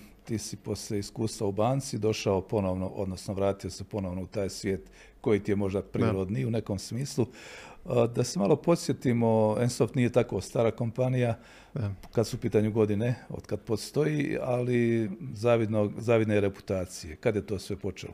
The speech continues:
Speaker 2: Pa, to ću vam ispričati, ali prije svega kako sam ja došao u Ensoft, znači bivši gole-, kolega upravo iz banke,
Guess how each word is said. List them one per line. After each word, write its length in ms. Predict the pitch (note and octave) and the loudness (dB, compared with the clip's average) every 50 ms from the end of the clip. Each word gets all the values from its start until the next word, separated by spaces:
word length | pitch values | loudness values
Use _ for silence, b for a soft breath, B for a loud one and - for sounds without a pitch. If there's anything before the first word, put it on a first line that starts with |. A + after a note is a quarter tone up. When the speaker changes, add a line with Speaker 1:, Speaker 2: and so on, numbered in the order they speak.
| - _ _ | -18 _ _
Speaker 2:
Pa, 280 | - C#3+ D#3 E3 E3+ E3+ - E2+ D#2 - - - - - - - - _ - C#3+ C#3+ | 4 4 6 6 4 2 0 -2 -4 -6 -10 -16 -18 -18 -20 -20 -20 _ -14 -8 2
to 160 | - E3 E3 | 6 6 6
ću 140 | D3+ - D#3 | 8 8 8
vam 120 | D3+ D3 | 8 8
ispričati, 420 | D3 C#3 - E3 E3 D#3+ - - D3 | 6 6 6 4 4 4 4 4 4
ali 80 | C#3+ | 4
prije 200 | C#3 - D#3+ D3 | 6 4 2 2
svega 220 | C3+ - D#3 C#3+ C3+ | 4 4 4 4 4
kako 220 | - D#3+ D3+ C3+ | 4 2 2 2
sam 160 | - D3 C#3 | 2 2 4
ja 140 | C#3+ C#3 B2 | 4 4 4
došao 320 | A#2 C3 C3+ - - C3 C3 | 4 4 2 2 2 2 2
u 40 | |
Ensoft, 460 | C#3+ D3+ C#3+ - B2 - - - - - - | 2 2 2 0 -2 -4 -4 -14 -16 -8 -2
znači 300 | - B2 A#2+ A#2 - C3+ | 2 2 2 2 0 0
bivši 320 | B2+ D3+ C3 A2+ - C3 | 2 2 2 2 2 0
gole-, 280 | A2+ B2 B2 B2+ B2 B2 | 0 2 2 0 0 -2
kolega 400 | - - C3+ B2 C3 C3+ B2+ A#2+ | -2 2 4 4 4 4 4 4
upravo 320 | B2 A#2 - B2+ A2 G2+ | 2 2 0 -2 0 0
iz 100 | G#2+ G#2 | 0 0
banke, 540 | G#2+ B2+ B2+ C3+ C#3 C3+ - - B2+ B2 | 2 2 2 2 2 0 0 0 0 0